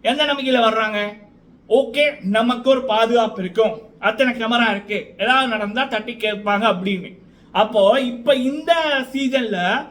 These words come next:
பவித்ரா போன்ற ஒரு விஜய் டி வில இருந்த ஒரு நபருக்கே இந்த ராணப் போன்ற ஒருத்தன் வந்து இப்படி பண்றான் அப்படின்னா,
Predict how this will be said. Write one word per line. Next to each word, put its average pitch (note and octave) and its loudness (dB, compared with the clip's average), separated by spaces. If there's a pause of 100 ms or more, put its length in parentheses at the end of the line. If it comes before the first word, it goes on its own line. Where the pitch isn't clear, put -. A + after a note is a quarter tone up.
(220)
பவித்ரா D#4 -2
போன்ற C#4 2
ஒரு C4 0
விஜய் B3+ -6
டி C#4 -6
வில - -4
இருந்த B3+ 0
ஒரு A3 -6
நபருக்கே A#3+ 0
இந்த A3+ -2
ராணப் A#3 -2 (100)
போன்ற C4 0 (480)
ஒருத்தன் B3+ 2
வந்து B3 2
இப்படி B3 -4
பண்றான் C4 0
அப்படின்னா, G#3 -2